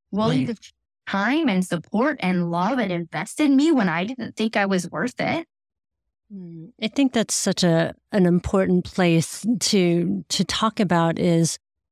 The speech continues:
Speaker 2: when you were saying, you know, searching for your purpose,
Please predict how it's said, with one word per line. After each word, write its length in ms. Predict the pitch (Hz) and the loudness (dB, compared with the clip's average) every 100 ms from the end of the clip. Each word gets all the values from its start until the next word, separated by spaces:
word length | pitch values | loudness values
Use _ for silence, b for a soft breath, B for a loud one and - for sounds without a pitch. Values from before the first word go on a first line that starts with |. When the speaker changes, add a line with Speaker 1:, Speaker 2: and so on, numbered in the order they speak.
| _ | _
Speaker 2:
when 160 | 208 202 | 2 4
you 220 | 214 220 | 6 4
were 160 | 196 180 | 4 2
saying, 560 | 196 180 175 170 180 | 2 4 4 4 4
you 80 | 185 | 4
know, 240 | 175 170 | 4 4
searching 460 | 160 - 180 185 170 | 2 0 2 2 2
for 100 | 175 | 2
your 160 | 165 165 | 2 0
purpose, 560 | - 208 190 165 - | -2 -2 0 0 -2